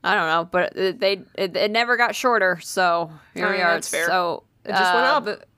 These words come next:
Speaker 1: yeah, only up from here, apparently. Uh, moving forward to nineteen eighty, Chief Ranger Alan McFarlane was out in Wor-,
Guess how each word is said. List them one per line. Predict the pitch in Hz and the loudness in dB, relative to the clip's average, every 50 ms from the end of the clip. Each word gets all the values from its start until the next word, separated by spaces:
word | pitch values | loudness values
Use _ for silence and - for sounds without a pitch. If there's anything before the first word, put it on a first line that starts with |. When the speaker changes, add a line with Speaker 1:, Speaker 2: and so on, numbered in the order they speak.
| _ _ _ _ - | _ _ _ _ -4
Speaker 1:
yeah, | 180 160 147 | -2 -2 0
only | 131 190 202 - - | 0 -2 -2 -2 -4
up | - - - - | -6 -8 -10 -14
from | - 156 160 | -14 -12 -10
here, | 170 - - - | -8 -8 -6 -6
apparently. | - - - - - - - - - - - | -8 -8 -8 -8 -8 -8 -8 -10 -10 -4 0
Uh, | - 190 190 180 - | 2 4 4 2 2
moving | - 233 277 320 311 | 2 0 0 0 -2
forward | 262 - 220 208 196 190 - | -2 2 2 4 4 2 0
to | - 185 175 170 - - | -2 -4 -4 -4 -6 -8
nineteen | - 175 170 165 170 175 - - - 175 175 175 170 165 - - | -6 -4 -4 -4 -4 -6 -10 -12 -10 -8 -8 -6 -6 -8 -8 -6
eighty, | - 175 175 165 - 156 165 208 226 - - - - - _ | -4 -2 -2 -2 -2 -2 -4 -6 -6 -8 -14 -20 -20 -20 _
Chief | - - 277 294 320 302 - - | -8 -6 -4 -2 -2 -4 -6 -6
Ranger | 220 240 240 240 247 226 208 202 202 - - - | -4 -4 -4 -4 -6 -8 -8 -8 -8 -8 -8 -10
Alan | - 185 196 214 233 254 262 247 - - _ _ _ _ _ _ _ - | -12 -12 -10 -10 -8 -8 -8 -10 -12 -16 _ _ _ _ _ _ _ -10
McFarlane | 190 214 214 214 - - 214 196 175 160 160 156 156 165 180 220 - _ _ _ _ _ _ _ _ - - - | -10 -10 -10 -8 -4 -2 0 0 0 0 -2 -4 -4 -6 -6 -8 -10 _ _ _ _ _ _ _ _ -20 -16 -8
was | - 180 180 180 175 - | -2 0 0 0 0 0
out | - 190 190 190 - - - | 0 2 2 0 0 -4 -8
in | 185 180 175 175 170 - - | -6 -6 -6 -6 -8 -8 -10
Wor-, | 175 175 175 180 - - | -8 -6 -6 -6 -6 -8